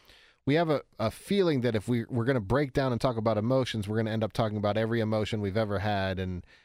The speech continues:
and so people are real he-, are reticent to go into that. But the truth is, it's really okay to teach, uh, people, all people, men, women, young boys, girls, to just say, "Look, I'm hurting right now. What you said hurt me. What happened just there scared me."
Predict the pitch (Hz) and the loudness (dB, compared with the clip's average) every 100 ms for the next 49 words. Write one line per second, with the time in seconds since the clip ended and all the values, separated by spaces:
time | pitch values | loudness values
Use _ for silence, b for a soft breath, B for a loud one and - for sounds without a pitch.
0 | b b 104 98 107 95 117 104 104 95 | b b -4 -2 -2 0 -2 0 0 0
1 | 101 - - - 98 95 147 143 - 107 | -2 -4 -10 -4 -4 0 0 0 -2 -4
2 | - 101 101 135 190 110 95 82 B B | -4 -2 0 2 0 0 -2 -4 B B
3 | B 139 - 135 - 240 277 - 120 110 | B -2 0 -4 -2 0 2 4 2 0
4 | - 202 233 143 160 208 165 156 - 160 | -2 -2 -2 0 2 4 2 2 0 0
5 | 117 71 92 _ _ _ _ _ - 107 | 0 -2 -8 _ _ _ _ _ -8 -8
6 | - - 202 - - - _ _ 110 104 | -6 0 0 0 -6 -8 _ _ -4 -2
7 | 92 - - 208 98 - 147 - 107 95 | -2 -2 -2 0 -2 0 -2 0 -2 0
8 | 110 120 135 117 127 127 117 120 117 113 | 0 0 0 0 0 0 2 0 0 0
9 | 123 120 - 117 120 113 - B B B | 0 0 -2 -2 0 0 -4 B B B
10 | _ _ - 104 185 - - 160 143 147 | _ _ -12 -2 -2 -2 -2 0 2 0
11 | 196 107 160 - 202 143 87 87 92 85 | -2 -4 -4 -2 0 0 -2 -4 -4 -4
12 | 90 220 175 160 - 147 123 135 113 90 | -2 -2 0 -2 0 -2 0 -2 -2 -6
13 | 87 147 175 165 165 147 143 139 131 127 | -2 0 0 0 -2 -2 -2 0 0 0
14 | - 139 120 98 82 - | -2 -2 0 -2 -6 -10